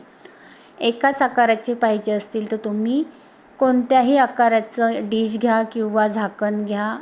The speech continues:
आणि असे एकाच साईजचे खाकरे तुम्ही पाडून घ्या. असेच मी खाकरे करून घेतले दोन सुरुवातीला. त्याच्यानंतर आपल्याला आता हे शेकवून घ्यायचे आहेत. मी इकडे गॅस पेटवून घेतला आहे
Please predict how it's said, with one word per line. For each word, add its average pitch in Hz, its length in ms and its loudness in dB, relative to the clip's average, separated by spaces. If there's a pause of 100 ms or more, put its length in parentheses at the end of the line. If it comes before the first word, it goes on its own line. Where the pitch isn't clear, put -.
आणि 208 220 -6
असे 196 280 -6
एकाच 214 540 -4
साईजचे 208 500 -4
खाकरे 196 400 -4
तुम्ही 190 320 -8
पाडून 180 500 -2
घ्या. 165 160 -8 (500)
असेच 240 480 -4
मी 240 200 -4
खाकरे 196 420 -6
करून 208 420 -2
घेतले 214 400 -2
दोन 208 380 -2
सुरुवातीला. 202 760 -4 (440)
त्याच्यानंतर 196 560 -2
आपल्याला 185 400 -2
आता 185 200 -6
हे 196 180 -4
शेकवून 208 600 -4
घ्यायचे 208 400 -6
आहेत. 214 100 -6 (160)
मी 214 160 -6
इकडे 190 280 -4
गॅस 185 340 -2 (100)
पेटवून 202 460 -4
घेतला 208 380 -6
आहे 208 320 -6